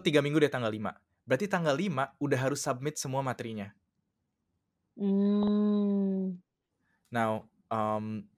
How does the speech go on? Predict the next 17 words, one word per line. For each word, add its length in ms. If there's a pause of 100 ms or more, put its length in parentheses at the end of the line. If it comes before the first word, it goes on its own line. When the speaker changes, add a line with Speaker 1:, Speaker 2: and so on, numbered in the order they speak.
(160)
Speaker 1:
karena 320
dead-, 320
berarti 240
jatuhnya 320
deadline-nya 380
tanggal 180
lima 160
Maret 320
nih 160
ya. 40 (920)
So, 240
from 240
January 400
akhir 400
sampai 320
lima 160
Maret, 400